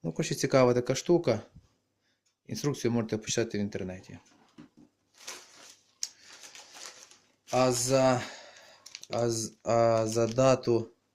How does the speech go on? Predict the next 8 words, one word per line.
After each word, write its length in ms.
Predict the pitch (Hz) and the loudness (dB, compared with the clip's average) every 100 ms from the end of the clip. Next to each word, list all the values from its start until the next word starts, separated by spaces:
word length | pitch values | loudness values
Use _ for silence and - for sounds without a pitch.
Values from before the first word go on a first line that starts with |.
| _ _ _ _ _ _ _ _ _ _ _ _ _ _ _ _ _ | _ _ _ _ _ _ _ _ _ _ _ _ _ _ _ _ _
треба 220 | - 120 | -2 2
буде 140 | 120 123 | 2 2
уточнити, 560 | 120 110 - 101 107 | 0 -2 -2 -4 -6
звичайно. 480 | 110 107 - - 110 - _ _ _ _ _ _ _ _ _ _ | -10 -12 -14 -14 -18 -20 _ _ _ _ _ _ _ _ _ _
Це 220 | - - | -16 -6
може 240 | 110 107 107 | -4 -2 -2
дев'ятий 580 | 107 107 139 151 123 | 0 0 -2 -4 -6
місяць. 680 | 123 117 110 - 110 - - | -4 -4 -6 -12 -14 -14 -16